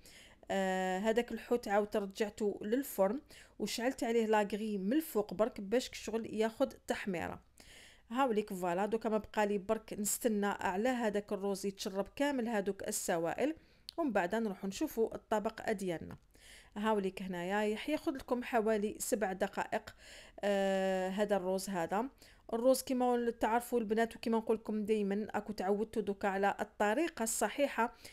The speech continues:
كيفاش نطيبوا الروز، هو انه،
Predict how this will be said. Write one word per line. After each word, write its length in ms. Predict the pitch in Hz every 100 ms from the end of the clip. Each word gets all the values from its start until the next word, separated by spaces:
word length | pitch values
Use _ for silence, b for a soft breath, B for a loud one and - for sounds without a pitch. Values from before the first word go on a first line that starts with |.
| B -
كيفاش 360 | 302 262 -
نطيبوا 440 | 226 226 220 196 190
الروز، 380 | 185 240 240 -
هو 240 | 214 214 208
انه، 480 | - 226 208 220